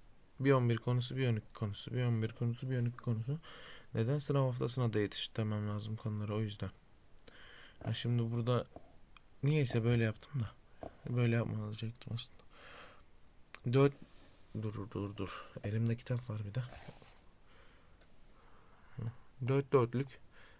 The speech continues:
Eğitim vadisi. Dakika. Yayın denizi.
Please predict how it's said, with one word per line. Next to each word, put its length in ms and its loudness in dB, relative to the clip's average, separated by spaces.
Eğitim 380 2
vadisi. 400 -2
Dakika. 560 0
Yayın 280 4
denizi. 360 2